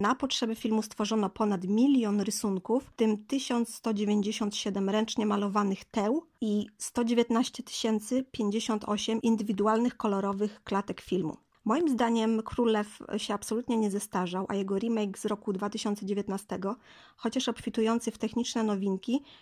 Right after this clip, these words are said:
jest już jednak czymś wtórnym, opowiadającym historię dosłownie w skali jeden do jednego. Niemniej wizualnie trzeba go pochwalić, chociaż momentami krok lwów jest jak dla mnie zbyt sztywny.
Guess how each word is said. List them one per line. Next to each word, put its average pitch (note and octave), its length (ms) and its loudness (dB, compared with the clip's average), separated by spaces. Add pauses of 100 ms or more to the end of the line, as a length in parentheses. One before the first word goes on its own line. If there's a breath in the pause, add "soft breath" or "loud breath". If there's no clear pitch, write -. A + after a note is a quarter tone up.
(100)
jest B3+ 240 2
już C4 160 0
jednak A3 260 0
czymś G#3 220 0
wtórnym, G#3+ 540 0
opowiadającym G#3+ 760 0
historię G#3+ 460 -2
dosłownie G#3 440 0
w - 40 -8
skali G#3 300 -2
jeden G#3 280 2
do G3+ 60 0
jednego. F#3 460 -2 (140)
Niemniej D4 440 2
wizualnie B3 480 2
trzeba C4 280 0
go A3 100 0
pochwalić, G#3+ 520 -2
chociaż B3 220 -4
momentami A3+ 500 2
krok B3 360 -4
lwów G#3+ 500 0
jest G#3 180 -2
jak G#3 120 0
dla G#3 220 2
mnie G#3 240 0
zbyt F#3+ 240 -6
sztywny. - 460 -4